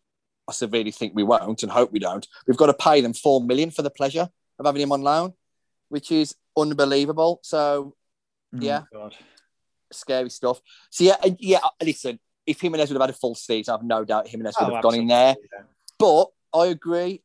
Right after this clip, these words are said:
Speaker 1: I've, you've got to go for Fabio. And listen, we all, he all had his critics at the beginning. He looked like a, you know, rabbit in headlights sort of thing. But the boy has come on really well. You know, he, he's, he, he's got, he's got himself, I think,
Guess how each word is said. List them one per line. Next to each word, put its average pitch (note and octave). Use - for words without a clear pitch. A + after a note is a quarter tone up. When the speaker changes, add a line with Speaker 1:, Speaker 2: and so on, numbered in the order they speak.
Speaker 1:
I've, D#3+
you've F3
got F#3+
to F#3
go E3+
for E3
Fabio. E3
And E3
listen, F3
we D3
all, D#3+
he D3+
all D#3+
had D#3
his C#3
critics -
at -
the A#2+
beginning. A#2
He A#2+
looked B2
like A#2+
a, A#2
you A#2
know, G#2+
rabbit C3
in B2
headlights A#2
sort G#2+
of -
thing. G#2+
But C#3+
the D#3+
boy F3
has D#3
come D#3+
on D3
really C#3
well. A#2
You C3
know, A#2
he, B2+
he's, B2+
he, B2+
he's C3
got, C3
he's C3
got C3+
himself, B2+
I -
think, C3+